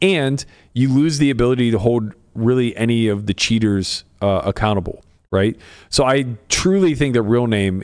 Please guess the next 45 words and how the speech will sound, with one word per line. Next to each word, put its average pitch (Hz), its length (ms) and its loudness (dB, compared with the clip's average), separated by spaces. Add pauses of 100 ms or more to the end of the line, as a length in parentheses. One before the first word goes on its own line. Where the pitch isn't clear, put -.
is 98 500 0 (180)
the 107 220 -2
direction 101 460 0
that 98 160 0
online 92 340 -2
has 90 340 -4
to 95 80 -4
go, 92 300 0 (520)
and 104 340 0
it 123 120 0
needs 131 220 0
to 120 80 -4
be 117 80 2
coupled 101 380 0
with 98 380 0
a 104 40 -2
much 101 220 0
stronger 95 340 -2
K - 140 -4
Y 87 160 -2
C. 82 260 -6
We 92 160 -4
spoke 98 240 -4
about 90 180 -2
this 90 160 -8
a - 40 -4
lot 85 120 -2
on 82 120 -8
Friday, 107 420 0
but, 98 320 -2 (460)
uh, 92 380 2 (100)
if 131 300 -2
you're 117 160 2
getting 110 340 0
a 101 140 -2
lot 98 280 0
more 104 140 0
detail, 92 440 -2
you're 90 120 -4
making 98 280 -4
it 87 60 -4
harder 110 380 0
to 98 140 -4
create 95 260 -4
accounts, 95 460 -6